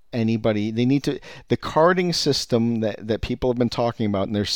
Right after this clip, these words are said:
several different providers, and I'm still looking to see which is a provider that I would want to recommend. But there's several different providers that people need to do that. And the way they're writing this up,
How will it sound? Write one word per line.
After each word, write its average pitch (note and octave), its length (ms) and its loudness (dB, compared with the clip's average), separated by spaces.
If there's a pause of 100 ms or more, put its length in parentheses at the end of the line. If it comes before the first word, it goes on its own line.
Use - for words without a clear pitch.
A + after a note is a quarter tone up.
several A#2+ 220 0
different A2+ 280 -4
providers, G2+ 640 0
and G#2+ 140 0
I'm G#2 160 0
still A#2+ 400 0
looking A2+ 400 0
to G2+ 60 -2
see G#2+ 260 -2
which G#2 300 -2
is F#2+ 100 -4
a G#2 60 -2
provider G2+ 500 -2
that F#2+ 180 -4
I F#2+ 80 -2
would F#2+ 160 -6
want F#2 260 -6
to F#2+ 100 -6
recommend. F2+ 580 -6 (560)
But A#2 140 2
there's A2 160 2
several C3 340 2
different B2+ 300 -2
providers G#2 560 0 (500)
that A#2+ 260 -4
people C#3 420 2
need B2 420 4
to C3+ 100 0
do C3 380 2
that. F2+ 420 -4 (1000)
And A2 500 0 (1300)
the G2+ 220 -2
way B2 320 2
they're F3 200 2
writing C#3+ 520 2
this B2+ 240 0
up, B2+ 340 0